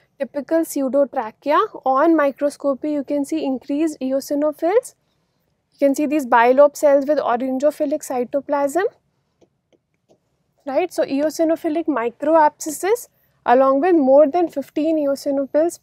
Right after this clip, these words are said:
per high power field is a feature of eosinophilic esophagitis, commonly due to allergy. Next, Plummer-Vinson syndrome. What is the triad? Thin esophageal membranous webs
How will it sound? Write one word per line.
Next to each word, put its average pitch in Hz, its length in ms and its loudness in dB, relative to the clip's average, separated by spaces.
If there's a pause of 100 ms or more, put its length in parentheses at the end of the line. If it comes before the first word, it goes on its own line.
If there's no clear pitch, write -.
per 285 180 2
high 277 280 -4
power 247 260 -6
field 349 380 -4
is 277 100 -6
a 262 60 -4
feature 240 420 -8
of 285 140 -6
eosinophilic 240 920 -8
esophagitis, 226 840 -10
commonly 254 500 -4
due 247 240 -6
to 339 160 -6 (140)
allergy. 202 480 -12 (1300)
Next, 302 320 0
Plummer-Vinson 330 800 4 (280)
syndrome. 320 440 0
What 302 160 2
is 302 120 -2
the 311 120 2
triad? 302 480 -2
Thin 330 240 -2
esophageal 294 720 -2
membranous 277 720 2
webs 254 400 0